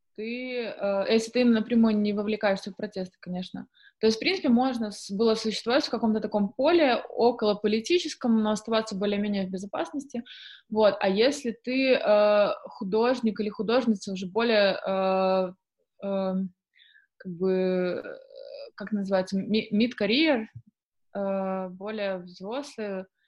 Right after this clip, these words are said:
и часто тебе приходится идти на компромиссы какие-то с системой, например, там, выставляться в государственных каких-то институциях, потому что, например, если у тебя студия, э, х-, мастерская, э,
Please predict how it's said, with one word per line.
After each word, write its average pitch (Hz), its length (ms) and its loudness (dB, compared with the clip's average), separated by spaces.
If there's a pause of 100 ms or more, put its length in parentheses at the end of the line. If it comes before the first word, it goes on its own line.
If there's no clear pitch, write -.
(460)
и 208 320 -6
часто 269 380 -2
тебе 233 200 -6
приходится 247 480 -2
идти - 160 -12
на 233 100 -4
компромиссы 233 520 -6
какие-то 196 320 -12
с - 60 -18
системой, 254 500 -8
например, 214 420 -6
там, 190 140 -8
выставляться 208 540 -8
в 185 60 -16
государственных 202 800 -10
каких-то 240 400 -16
институциях, 196 1000 -10
потому 202 240 -14
что, 208 140 -10
например, 208 320 -6
если 202 240 -8
у 202 60 -12
тебя 202 320 -2
студия, 220 640 -4 (600)
э, 190 40 -6
х-, 180 420 -4 (240)
мастерская, 214 920 -6 (180)
э, 202 60 -8